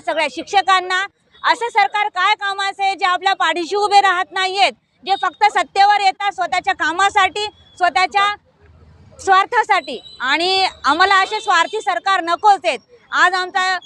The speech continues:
भा-, बांधवांनी मुंडन केलेलं आहे. मला वाटतं मुंडन कशासाठी करतात आणि या अर्थ-, या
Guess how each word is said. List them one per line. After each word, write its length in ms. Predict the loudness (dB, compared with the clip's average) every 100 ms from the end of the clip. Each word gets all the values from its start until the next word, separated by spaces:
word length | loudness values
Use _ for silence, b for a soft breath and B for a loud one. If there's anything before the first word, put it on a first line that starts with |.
| -16 -10 0
भा-, 240 | 4 4
बांधवांनी 540 | 2 0 2 0 0
मुंडन 440 | -4 -4 0 0 0
केलेलं 380 | -6 -2 0 0
आहे. 300 | 0 -4 -8 _ -4
मला 220 | 0 2
वाटतं 280 | 2 2 -2
मुंडन 360 | -2 0 0 0
कशासाठी 560 | -6 -4 -4 -2 -4
करतात 400 | 0 0 2 0 0
आणि 140 | 0
या 380 | -2 0 2 2
अर्थ-, 260 | 0 -6
या 120 | -4